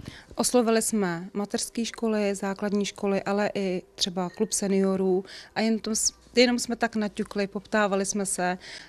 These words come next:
eh, a tam jsme vlastně získali podle paní učitelky třeba z jedné školky, eh, opravdu jmenný seznam dětí, který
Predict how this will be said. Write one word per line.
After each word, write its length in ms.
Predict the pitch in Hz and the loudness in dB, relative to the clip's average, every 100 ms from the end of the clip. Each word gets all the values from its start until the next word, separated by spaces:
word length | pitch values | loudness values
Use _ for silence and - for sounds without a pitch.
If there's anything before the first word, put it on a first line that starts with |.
| - - | -20 -10
eh, 40 | 185 185 180 180 - | -4 0 0 0 -4
a 120 | - 196 - - | -4 -4 -4 2
tam 180 | 226 | 2
jsme 120 | 208 214 | 2 0
vlastně 280 | 214 233 | 0 0
získali 460 | 196 196 - 202 202 | 0 -2 -2 0 0
podle 480 | 196 196 196 196 190 | -2 -4 0 0 0
paní 280 | 196 190 190 | -2 0 0
učitelky 600 | 185 - 202 190 208 196 | -2 -4 -2 0 -2 0
třeba 380 | - 180 180 | -4 -4 -4
z 120 | 180 - | -4 -4
jedné 220 | 180 190 | 0 -2
školky, 640 | - 202 190 202 196 185 | -2 -6 -4 -2 -2 -2
eh, 280 | 180 180 180 | -4 -4 -4
opravdu 640 | 190 - 208 190 196 190 180 - | -6 -4 -2 -2 -2 -2 -4 -2
jmenný 260 | 202 202 | 0 2
seznam 320 | 196 202 208 | 0 0 0
dětí, 260 | 190 175 185 | 0 -2 -6
který 420 | - 196 190 190 | -4 -2 0 0